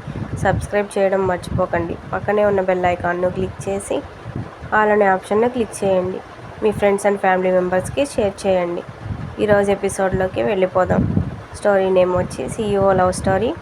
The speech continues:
పార్ట్ ఫైవ్. నెక్స్ట్ డే వేదాంశ్ వేద ఆఫీస్లోకి వచ్చేస్తారు. వేద, వేద్ వేదకి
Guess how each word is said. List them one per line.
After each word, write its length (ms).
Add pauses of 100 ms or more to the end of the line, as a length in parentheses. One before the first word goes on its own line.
(160)
పార్ట్ 240 (100)
ఫైవ్. 180 (680)
నెక్స్ట్ 300
డే 280 (440)
వేదాంశ్ 500
వేద 240 (280)
ఆఫీస్లోకి 640
వచ్చేస్తారు. 680 (640)
వేద, 240 (760)
వేద్ 220
వేదకి 720